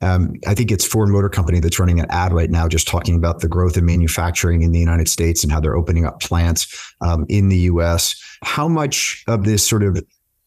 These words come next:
onshoring or nearshoring, whether it be Canada or Mexico, is happening sort of,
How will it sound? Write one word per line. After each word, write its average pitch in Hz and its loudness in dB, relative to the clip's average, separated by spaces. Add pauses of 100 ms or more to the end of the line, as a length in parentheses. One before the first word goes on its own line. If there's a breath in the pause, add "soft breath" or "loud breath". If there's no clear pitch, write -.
(100)
onshoring 117 0
or 95 2
nearshoring, 95 2
whether 87 2
it 85 -2
be 87 0
Canada 101 0
or 87 0
Mexico, 90 0
is 85 0
happening 98 0
sort 92 0
of, 87 0